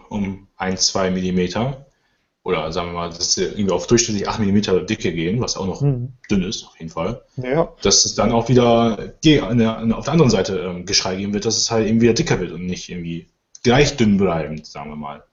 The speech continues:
Speaker 1: Es muss ja nicht immer, nicht immer dünner werden, aber irgendwie gleich dünn bleiben auf einem Niveau, das wir, das wir momentan haben, so mit sieben Millimeter sind wir durchschnittlich so ungefähr.
Speaker 2: Mhm.
Speaker 1: Und wenn sie dann wieder dicker gehen, dann werden die, die nach dem Akku schreien, natürlich, die werden dann bedient, die sind ruhig, die sind glücklich.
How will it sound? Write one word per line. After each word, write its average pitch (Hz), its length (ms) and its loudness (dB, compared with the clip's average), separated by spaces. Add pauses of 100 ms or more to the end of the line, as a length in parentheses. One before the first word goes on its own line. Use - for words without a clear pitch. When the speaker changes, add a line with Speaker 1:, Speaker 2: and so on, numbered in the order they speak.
(180)
Speaker 1:
Es - 100 -4
muss 135 120 4
ja 147 60 4
nicht 135 160 4
immer, 117 400 4
nicht 127 140 -2
immer 120 100 0
dünner 139 260 4
werden, 151 180 4
aber 123 200 -2
irgendwie 107 320 0
gleich 143 160 -2
dünn 135 160 2
bleiben 123 220 4
auf 113 100 -2
einem 120 80 0
Niveau, 113 260 2
das - 180 -4
wir, 104 60 -8
das 107 140 -6
wir 123 60 -2
momentan 113 240 0
haben, 113 160 0
so 95 100 -4
mit 90 220 -6 (460)
sieben 107 220 2
Millimeter 101 360 2
sind 87 100 -8
wir 85 60 -8
durchschnittlich 82 440 -10
so - 100 -12
ungefähr. - 320 -20 (240)
Speaker 2:
Mhm. 135 360 0 (500)
Speaker 1:
Und 123 80 -2
wenn 110 80 4
sie 98 100 0
dann 110 160 2
wieder 110 180 2
dicker - 280 -10
gehen, 147 400 -4 (640)
dann 101 180 0
werden 104 200 4
die, 127 220 2
die 123 160 4
nach 110 140 4
dem 113 80 -6
Akku 117 160 -2
schreien, 139 320 2
natürlich, 127 260 -2
die 107 140 -4
werden 98 140 0
dann 92 160 -2
bedient, 147 340 -2
die 117 60 -2
sind 92 200 -4
ruhig, 143 340 0
die 113 80 -10
sind 92 140 -4
glücklich. - 460 -6